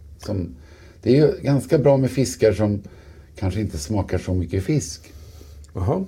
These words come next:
Speaker 1: Alltså, jag tycker lax, ja, men om... ja, nej, men lite rena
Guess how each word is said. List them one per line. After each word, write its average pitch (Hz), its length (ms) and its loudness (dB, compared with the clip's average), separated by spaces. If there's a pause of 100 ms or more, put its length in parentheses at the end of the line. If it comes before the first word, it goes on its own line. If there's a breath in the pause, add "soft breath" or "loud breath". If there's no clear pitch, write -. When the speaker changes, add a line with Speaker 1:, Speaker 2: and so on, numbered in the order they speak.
(100)
Speaker 1:
Alltså, 107 300 2
jag 107 120 6
tycker 107 180 2
lax, 120 360 2 (400 loud breath)
ja, - 60 -2
men 123 120 6
om... 113 340 2 (420)
ja, 95 260 -2 (340 loud breath)
nej, 120 120 0
men 160 120 6
lite 147 200 6
rena 113 600 6